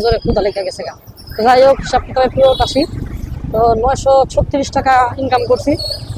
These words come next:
রাউন্ড ফিগার নয়শো পঞ্চাশ টাকায় ধরি, কারণ এই আপুও তো আমার আবার তিরিশ টাকা বেশি দেওয়া গেলো, এরকম করে আরও অনেক টাকা বেশি পাইছি। তো নয়শো পঞ্চাশ টাকা আমরা ধরি রাউন্ড ফিগার।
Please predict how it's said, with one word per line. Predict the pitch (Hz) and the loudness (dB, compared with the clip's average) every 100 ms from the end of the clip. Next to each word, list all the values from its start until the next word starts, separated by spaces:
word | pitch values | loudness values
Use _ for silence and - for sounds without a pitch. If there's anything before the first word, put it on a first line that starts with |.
| 226 | 2
রাউন্ড | 285 277 | 4 2
ফিগার | 302 294 285 | 2 0 2
নয়শো | 294 269 285 | -2 -4 -4
পঞ্চাশ | 294 - | -4 -2
টাকায় | 254 247 | 2 4
ধরি, | 247 277 - - - | 4 4 -2 -4 -4
কারণ | 226 247 | -2 2
এই | 269 269 | 2 2
আপুও | - 277 277 | 4 4 4
তো | 262 | 0
আমার | 247 247 | 2 2
আবার | 254 - | 2 2
তিরিশ | 277 - | -2 -2
টাকা | 247 240 | 0 2
বেশি | 240 226 | 2 0
দেওয়া | 233 220 | 0 2
গেলো, | 226 226 | 0 2
এরকম | 226 220 | 0 -2
করে | 214 226 | -2 0
আরও | 214 214 - | 2 -2 -4
অনেক | 214 - | -6 -2
টাকা | 208 214 | -2 -2
বেশি | 226 226 | -6 0
পাইছি। | 233 - 226 - 240 - - - - | 0 2 -2 -4 -6 -6 -8 -12 -4
তো | 214 214 214 202 214 | 2 4 4 2 0
নয়শো | 240 - 240 | -2 -4 -4
পঞ্চাশ | 262 262 - | -2 -2 0
টাকা | 233 220 | -2 0
আমরা | 202 190 | -2 -2
ধরি | 185 | -2
রাউন্ড | 180 185 - | -2 -6 -4
ফিগার। | 202 | -2